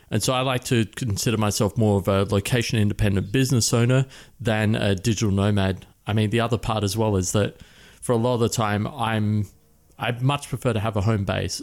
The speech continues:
So I'm recording this with you right now from my home base here in Chiang Mai in Thailand. I've got, like, everything set up to actually be able to do podcasts and do work and everything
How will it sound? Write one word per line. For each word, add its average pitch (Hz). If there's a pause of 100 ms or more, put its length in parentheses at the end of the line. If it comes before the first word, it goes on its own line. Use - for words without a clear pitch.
So 104 (760)
I'm 120
recording 127
this 113
with 113
you 110
right 104
now 107
from 110
my 104
home 110
base 104
here 101
in 95
Chiang 101
Mai 98
in 98
Thailand. 127 (380)
I've 127
got, 135
like, 120
everything 123
set -
up 120
to 113
actually 113
be 110
able 107
to 107
do 117
podcasts 104
and 104
do 117
work 101
and 98
everything 98